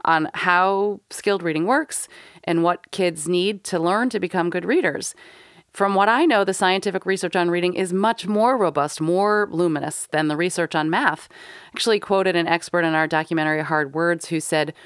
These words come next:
"Reading is the most studied aspect of human learning."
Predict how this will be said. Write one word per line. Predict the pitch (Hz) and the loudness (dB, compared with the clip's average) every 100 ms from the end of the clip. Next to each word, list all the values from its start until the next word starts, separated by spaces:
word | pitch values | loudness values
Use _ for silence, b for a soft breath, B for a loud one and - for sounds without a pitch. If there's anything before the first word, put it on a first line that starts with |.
| B - | B -10
"Reading | 165 208 220 240 | -4 0 0 0
is | 226 180 170 165 - b b | 0 2 2 -2 -10 b b
the | 160 175 | -2 0
most | 175 175 - | 2 0 -2
studied | - - 180 196 226 - - | -6 -2 -2 -2 -4 -6 -2
aspect | 170 165 - - 160 165 - b b - | 0 0 -4 -2 -2 -2 -12 b b -12
of | 151 | -12
human | - 190 175 160 | -4 -2 0 0
learning." | 160 170 135 | 0 -2 -4